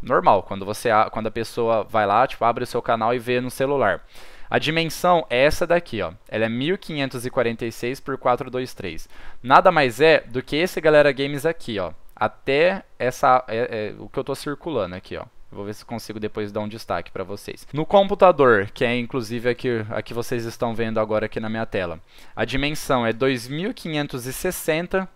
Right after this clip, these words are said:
por quatro dois três. Comprimento dois mil quinhentos e sessenta, largura quatro dois três. Com relação à televisão, é o mesmo comprimento, dois mil quinhentos e sessenta, não muda,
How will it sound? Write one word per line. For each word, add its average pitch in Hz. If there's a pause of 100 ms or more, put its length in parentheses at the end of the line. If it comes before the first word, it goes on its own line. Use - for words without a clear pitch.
(100)
por 151
quatro 139
dois 139
três. 98 (220)
Comprimento 98
dois 92
mil 98
quinhentos 92
e 120
sessenta, 175 (240)
largura 151
quatro 127
dois 117
três. -
Com 160
relação 165
à 151
televisão, 151 (140)
é 127
o 131
mesmo 156
comprimento, 139
dois 120
mil 135
quinhentos 110
e -
sessenta, 147 (200)
não 98
muda, 113